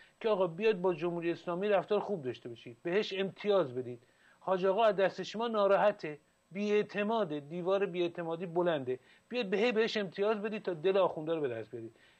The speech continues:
این دکانی که راه انداختن، امثال آقای سندرز هم تکرار می‌کنم متاسفانه، ولی واقعش اینه که این جمهوری،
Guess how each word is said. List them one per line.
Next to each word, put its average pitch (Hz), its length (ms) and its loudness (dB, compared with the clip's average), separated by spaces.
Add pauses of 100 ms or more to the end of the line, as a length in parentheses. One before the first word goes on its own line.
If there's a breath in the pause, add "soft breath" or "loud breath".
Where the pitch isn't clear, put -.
این 247 240 -6
دکانی 202 500 -2
که 170 140 -4
راه 202 180 4
انداختن، 185 680 -2
امثال 208 300 -2
آقای 202 180 4
سندرز 180 460 -2
هم 185 100 -2
تکرار 170 460 2
می‌کنم 123 320 -6
متاسفانه، 113 720 -12 (500 soft breath)
ولی 208 180 -10
واقعش 170 520 -2
اینه 160 120 -8
که - 140 -16
این 147 180 -14
جمهوری، 135 680 -10